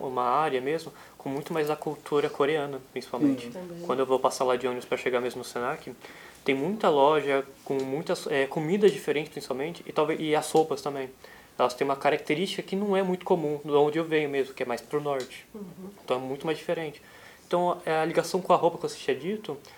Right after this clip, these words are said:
Speaker 1: pode ter muito a ver com isso. Mesmo que a sociedade, mesmo universal em si,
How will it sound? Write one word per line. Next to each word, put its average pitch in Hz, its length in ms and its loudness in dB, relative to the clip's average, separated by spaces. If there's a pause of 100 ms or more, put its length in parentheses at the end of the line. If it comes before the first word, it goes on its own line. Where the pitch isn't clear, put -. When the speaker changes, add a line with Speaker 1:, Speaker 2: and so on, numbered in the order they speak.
(240)
Speaker 1:
pode 180 160 2
ter 196 80 4
muito 185 140 -2
a 196 40 -2
ver 190 60 -2
com 233 120 -6
isso. - 240 -4 (320)
Mesmo 175 240 2
que 190 360 0
a 147 440 6
sociedade, 151 840 2 (540)
mesmo 170 260 2
universal 190 500 6
em 165 40 -2
si, - 360 0